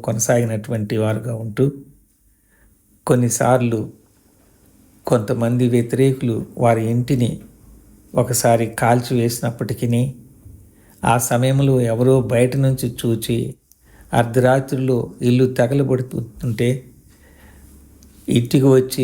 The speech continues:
పిలిచినప్పుడు, వారు బయటకు వచ్చి ప్రాణాపాయ స్థితి నుంచి బయటపడ్డారు. ఇంట్లో ఉన్న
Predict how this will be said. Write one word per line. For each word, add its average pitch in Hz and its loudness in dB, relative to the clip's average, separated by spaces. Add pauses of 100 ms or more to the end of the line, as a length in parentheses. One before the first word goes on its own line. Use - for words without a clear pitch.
పిలిచినప్పుడు, 131 -2
వారు 113 2
బయటకు 113 0
వచ్చి 113 -2
ప్రాణాపాయ 123 2
స్థితి 120 -8
నుంచి 113 -6 (100)
బయటపడ్డారు. 113 -2 (1160)
ఇంట్లో 131 4
ఉన్న 131 0